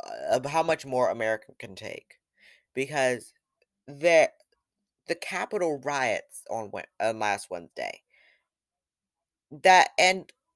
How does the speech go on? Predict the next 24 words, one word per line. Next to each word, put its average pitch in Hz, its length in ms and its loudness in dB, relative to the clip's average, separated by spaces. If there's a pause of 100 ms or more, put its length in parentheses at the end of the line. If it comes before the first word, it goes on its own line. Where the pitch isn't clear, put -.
(240)
the, 175 240 -8 (480)
and 175 300 0
it's - 340 -2
a, 170 180 0 (120)
it's - 360 -8 (180)
all 190 500 4
a 143 160 0
Trump - 420 -10
insurrection. 101 920 -10
He's 123 400 -10
in, - 180 -14
he 139 240 -10
was 110 240 -4
inciting 110 1080 -2 (340)
an 107 140 -6 (100)
insurrection, 123 800 -8 (560)
whi-, 120 340 -4
which 127 300 -4
was 123 200 -4 (540)
w-, 160 240 -16
w-, 147 220 0
completely 175 580 -10
wrong. - 380 -8 (880)
And 127 340 4